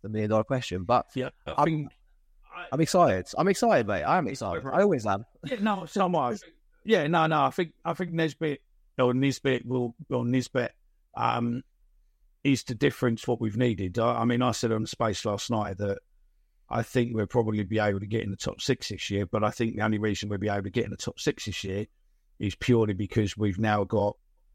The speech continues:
Speaker 2: potentially more people who can score goals for us.
Speaker 1: He's a
Speaker 2: Um,
Speaker 1: proper striker,
Speaker 2: he's the
Speaker 1: Mickey,
Speaker 2: defense.
Speaker 1: isn't he?
Speaker 2: He is, yeah. But he, he's, I mean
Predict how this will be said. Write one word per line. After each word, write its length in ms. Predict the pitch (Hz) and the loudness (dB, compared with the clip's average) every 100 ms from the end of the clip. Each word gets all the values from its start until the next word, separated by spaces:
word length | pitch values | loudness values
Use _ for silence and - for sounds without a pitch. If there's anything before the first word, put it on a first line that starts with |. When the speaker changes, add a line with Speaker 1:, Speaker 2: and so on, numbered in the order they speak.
| _ _ - | _ _ -10
Speaker 2:
potentially 520 | - 120 113 - 104 | 0 2 2 0 0
more 240 | 110 104 | 0 -2
people 320 | 104 107 98 | 0 -2 -2
who 100 | 101 | -6
can 160 | - 107 | -4 -4
score 300 | 90 117 98 | -2 -2 0
goals 260 | 123 120 104 | 2 2 2
for 240 | - 73 | -8 -10
us. 300 | - - - _ _ | -10 -10 -12 _ _
Speaker 1:
He's 220 | - 120 113 | 0 2 2
a 20 | |
Speaker 2:
Um, 80 | 98 | 2
Speaker 1:
proper 340 | - 120 110 | 0 0 -2
striker, 300 | - 120 107 | -4 -2 0
Speaker 2:
he's 140 | 127 | -2
the 80 | - | -4
Speaker 1:
Mickey, 120 | 95 | -6
Speaker 2:
defense. 320 | 123 - 120 101 | -2 2 2 2
Speaker 1:
isn't 280 | 95 87 - _ _ _ _ _ _ | -2 -6 -10 _ _ _ _ _ _
he? 80 | - | -4
Speaker 2:
He 120 | 120 | -2
is, 280 | 120 92 - | -2 -4 -4
yeah. 140 | 127 101 - _ | -2 -2 -6 _
But 120 | - | 0
he, 140 | 208 220 | 0 0
he's, 260 | 214 202 - - | 0 0 -2 -12
I 140 | 165 170 | -4 0
mean 280 | 175 170 | 2 0